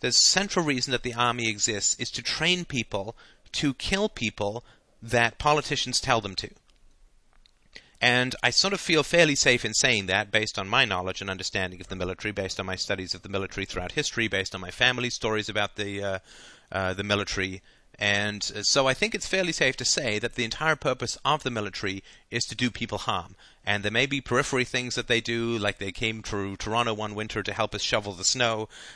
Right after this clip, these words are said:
and that's fine, but that's not their primary purpose. That's what they are used for on occasion. And yes, I know that they say, "Well, we go out and we build this and we build that and we build the bridges and we're rebuilding Iraq and we're building,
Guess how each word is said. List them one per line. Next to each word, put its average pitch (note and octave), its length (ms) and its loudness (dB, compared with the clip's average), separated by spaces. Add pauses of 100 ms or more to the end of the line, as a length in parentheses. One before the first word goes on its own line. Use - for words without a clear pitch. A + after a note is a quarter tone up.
(120)
and G2+ 180 0
that's G#2 220 2
fine, A2+ 380 4
but A2 120 0
that's A#2+ 220 0
not B2+ 140 0
their G#2+ 80 2
primary F#2+ 360 0
purpose. - 420 0
That's - 240 -6
what F#2 140 -6
they F#2 220 -2
are F#2 180 0
used G#2+ 280 -4
for F#2+ 220 -2
on F#2 140 0
occasion. A#2+ 540 0 (440)
And G2+ 240 -2
yes, C3 300 2
I A2+ 120 2
know A2+ 200 2
that A2 160 0
they G#2+ 160 -2
say, A2 240 2
"Well, G#2 140 -2
we A#2 140 -2
go A2+ 180 0
out A2+ 160 2
and A2+ 100 -4
we G#2+ 80 -4
build A2+ 320 0
this A2+ 280 2
and A2+ 80 -2
we A2+ 80 -2
build A2+ 320 -2
that G#2+ 200 -4
and A2 80 -6
we G#2 80 -6
build A#2 240 -4
the C3+ 60 -8
bridges A#2+ 380 -4
and A#2+ 80 -8
we're A2+ 120 -2
rebuilding B2+ 440 -2
Iraq B2+ 440 -2
and C3 100 -6
we're B2+ 100 -6
building, B2 440 -6